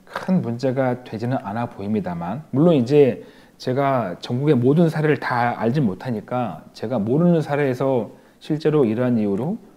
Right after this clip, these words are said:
거주주택 양도세 비과세를 받지 못한 사례가 있을 수는 있겠습니다만 아직까지는 큰 문제가 되어 보이진 않습니다. 하지만 어쨌든 법령에 나와 있으니까 임대사업자분들은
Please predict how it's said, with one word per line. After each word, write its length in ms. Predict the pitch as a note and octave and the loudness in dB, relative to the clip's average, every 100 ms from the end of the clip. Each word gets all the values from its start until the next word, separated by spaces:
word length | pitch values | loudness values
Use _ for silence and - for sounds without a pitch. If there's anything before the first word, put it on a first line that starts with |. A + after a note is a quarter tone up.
| _ _ | _ _
거주주택 720 | - A2 A2 A2 B2 B2+ - | -8 -4 -4 -4 -4 -6 -6
양도세 600 | G2 F#2+ G2+ - G#2+ G2+ | -12 -10 -10 -8 -8 -8
비과세를 640 | - B2+ B2+ A#2+ A2+ A#2 - | -4 -4 -2 -4 -4 -6 -8
받지 280 | G2 - | -12 -6
못한 400 | A2+ G#2+ A#2+ D3+ | -4 -4 -4 -6
사례가 440 | B2+ C3+ C3 C3 - | -4 -4 -2 -4 -4
있을 220 | C#3 B2+ | -6 -8
수는 160 | - E3 | -2 0
있겠습니다만 880 | - C3 C3+ A#2 F#2+ G2 C3 F2 D2+ - - - - - _ _ - | 0 -4 -4 -6 -6 -6 -6 -8 -12 -20 -20 -20 -20 -20 _ _ -16
아직까지는 840 | G2 B2 C3 A#2 A2+ B2+ E3+ F#3 - | -8 -4 -2 -2 0 -2 -2 -8 -12
큰 220 | - D#3 | -8 -6
문제가 640 | A2+ F#2+ G#2 A2 A#2 D3 - _ _ | -4 -4 -4 -4 -4 -6 -12 _ _
되어 220 | - G#2+ | -10 -10
보이진 280 | G#2 F#2+ F#2 | -8 -8 -8
않습니다. 640 | E2 - G#2+ F#2 D2+ E2+ - - _ _ | -10 -10 -8 -6 -8 -12 -16 -20 _ _
하지만 380 | - B2+ E3+ A2+ | -14 -4 -2 -2
어쨌든 420 | C3 B2+ E3+ G3+ - - - - - _ | -2 0 2 0 -2 -12 -20 -20 -20 _
법령에 300 | - A#2 B2+ | -6 -2 -2
나와 300 | G#2 E2+ G2 | -2 -4 -6
있으니까 760 | F2+ G#2+ F#2 - D#2 E2 E2 D#2+ _ _ _ - _ _ | -6 -6 -6 -6 -10 -10 -10 -14 _ _ _ -20 _ _
임대사업자분들은 1080 | G#2+ G#2+ A2 C3+ C3 - A2 F#2+ F#2 A#2 | -6 -6 -4 -6 -4 -4 -4 -2 0 0